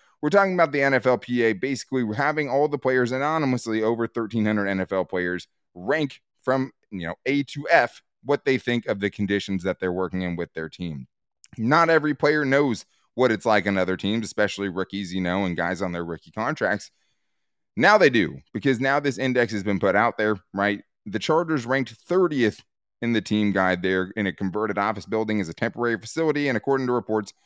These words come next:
the permanent training facility should be ready in twenty twenty-four. Unfortunately, David, as of right now, it looks like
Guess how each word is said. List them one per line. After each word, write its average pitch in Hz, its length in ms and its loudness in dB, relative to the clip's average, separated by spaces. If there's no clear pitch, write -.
the - 60 -14
permanent 123 360 0
training 107 320 -2
facility 95 380 -2
should 98 220 -6
be 92 80 -2
ready 90 260 0
in 85 80 -4
twenty 87 260 -6
twenty-four. 123 580 -2
Unfortunately, 139 520 2
David, 123 280 4
as 127 240 2
of 110 140 -2
right 139 240 0
now, 139 320 2
it 139 220 2
looks 202 260 2
like 139 280 2